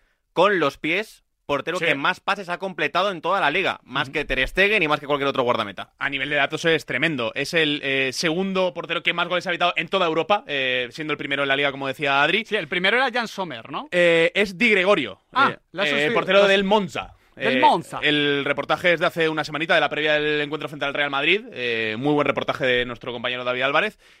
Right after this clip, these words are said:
Speaker 2: Y, eh, además es un porte-, un portero que en, en el porcentaje de paradas, eh, en un equipo que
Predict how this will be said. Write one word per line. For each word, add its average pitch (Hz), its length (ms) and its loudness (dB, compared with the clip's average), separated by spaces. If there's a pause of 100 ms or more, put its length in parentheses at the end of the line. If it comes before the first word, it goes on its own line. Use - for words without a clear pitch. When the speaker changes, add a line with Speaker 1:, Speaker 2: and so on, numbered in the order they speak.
(120)
Speaker 2:
Y, 208 260 0
eh, 143 300 0
además 135 340 -2
es - 60 -14
un 165 80 -12
porte-, 147 300 -10
un 135 80 -8
portero 135 320 -4
que 143 160 0
en, 135 280 -4
en 156 120 -4
el 156 100 -4
porcentaje 160 420 -8
de 214 80 -2
paradas, 170 600 0
eh, 139 260 -4
en 139 80 -6
un 160 80 -4
equipo 185 220 -6
que 180 180 -2